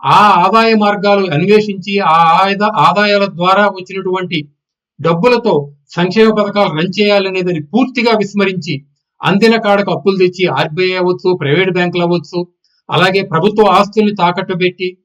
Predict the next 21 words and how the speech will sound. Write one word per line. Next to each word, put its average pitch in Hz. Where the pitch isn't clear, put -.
చివరికి 233
మద్యం 165
అమ్మకాలను 208
కూడా 196
పది 170
పదిహేను 190
ఏళ్లకు 202
తాకట్టు 190
పెట్టి 185
బ్యాంకుల 175
నుంచి 202
డబ్బులు 165
తీసుకొచ్చి, 185
ఆ 160
డబ్బుల 170
ద్వారా 185
కొన్ని 233
డబ్బుల్ని 208
సంక్షేమ 170
పథకాలకు 185
మళ్లించి, 185